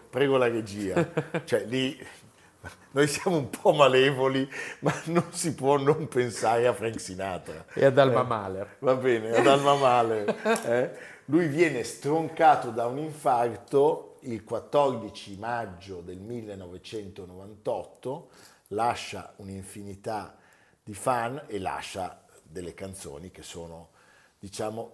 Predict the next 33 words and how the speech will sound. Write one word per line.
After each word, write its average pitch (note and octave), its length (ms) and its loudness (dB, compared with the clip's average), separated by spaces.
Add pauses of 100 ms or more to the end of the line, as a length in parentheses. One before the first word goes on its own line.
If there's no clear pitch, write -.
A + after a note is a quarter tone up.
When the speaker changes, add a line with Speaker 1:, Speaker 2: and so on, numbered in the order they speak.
Speaker 1:
da G#2+ 180 -6
Speaker 2:
La B2+ 80 2
Speaker 1:
qui, D3+ 140 6
Speaker 2:
colonna D#3+ 340 8
sonora C#3 460 6
Speaker 1:
da C3 120 2
qui, G3+ 120 8
Speaker 2:
d'America. A#2 400 2
Speaker 1:
da D3 220 6
qui E3+ 360 2
all'eternità, A2 840 -2
Speaker 2:
Sì, A2+ 100 0
Speaker 1:
possiamo A2+ 380 0
dirlo, G#2 320 -4
Speaker 2:
bravo. G2+ 400 -2
Speaker 1:
eh? B2+ 180 0
Da A2 140 -6
qui C#3 160 -2
all'eternità. C#3 600 -4 (280)
Noi D3 400 4
ci A#2+ 160 -8
congediamo A2 880 -4
con G2+ 200 -8
la F2+ 120 -6
più G2 160 -12
famosa. C#2 500 -12 (320)
Speaker 2:
Prima F3 240 4
di C#3+ 80 4
ascoltarla, G2+ 840 0
però, F#2+ 300 -2
consigliamo A2+ 580 -2
al A2 100 0
pubblico, B2+ 800 0